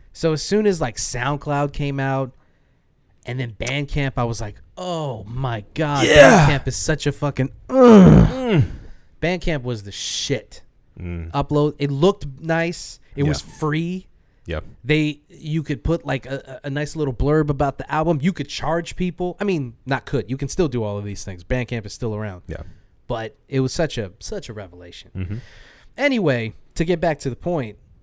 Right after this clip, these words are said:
Speaker 1: which is the fact that you don't wanna make it hard for people to sign up for your thing, but you also have to figure out a way to streamline the shit. I think you're right. I think that Instagram and all these other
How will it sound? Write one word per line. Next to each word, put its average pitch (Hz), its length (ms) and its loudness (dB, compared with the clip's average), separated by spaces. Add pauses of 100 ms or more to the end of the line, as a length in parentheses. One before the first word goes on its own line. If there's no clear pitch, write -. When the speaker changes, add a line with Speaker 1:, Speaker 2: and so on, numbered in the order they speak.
(200)
Speaker 1:
which 131 280 0
is 131 160 -2
the 113 80 -10
fact 123 340 -4
that 110 360 -4
you 117 120 -10
don't 127 220 -4
wanna 120 200 -4
make 113 220 -4
it 107 220 -6 (540)
hard 131 340 -4
for 120 160 -6
people 104 600 -8 (260)
to - 120 -10
sign 131 260 -4
up 127 100 -10
for 120 80 -2
your 110 120 -2
thing, 101 380 -8
but 113 140 -6
you 127 180 -12
also 120 300 -6
have 110 160 -10
to 113 80 -18
figure 107 260 -8
out 98 140 -6
a 98 40 -8
way 92 380 -10 (680)
to 104 500 -8
streamline 120 480 -6
the 98 60 -10
shit. 101 300 -10 (160)
I 151 100 -6
think 208 260 -2
you're 123 100 0
right. 104 360 -4
I 123 140 -2
think 131 320 -4
that 120 200 -4 (1200)
Instagram 175 880 2
and 135 100 0
all 147 180 0
these 147 220 -2
other 135 460 2